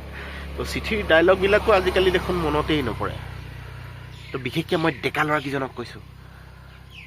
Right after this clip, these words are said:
পাৰিলে চিঠি এখন লিখি কেনে দিবা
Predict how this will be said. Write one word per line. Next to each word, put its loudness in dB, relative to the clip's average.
পাৰিলে 4
চিঠি -4
এখন -4
লিখি -6
কেনে -8
দিবা -10